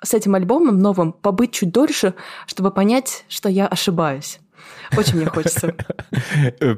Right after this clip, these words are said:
Speaker 2: Прикольный, прикольный образ, мне понравилось, потому что, типа, ты,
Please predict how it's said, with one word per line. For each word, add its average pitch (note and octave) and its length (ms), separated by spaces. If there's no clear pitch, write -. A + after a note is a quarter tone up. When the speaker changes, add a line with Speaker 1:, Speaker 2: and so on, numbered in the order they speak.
Speaker 2:
Прикольный, C#3 540
прикольный C3 640
образ, G#2+ 280
мне G#2 100
понравилось, A2+ 340
потому G#2+ 180
что, G#2 140
типа, G#2+ 180
ты, A2+ 200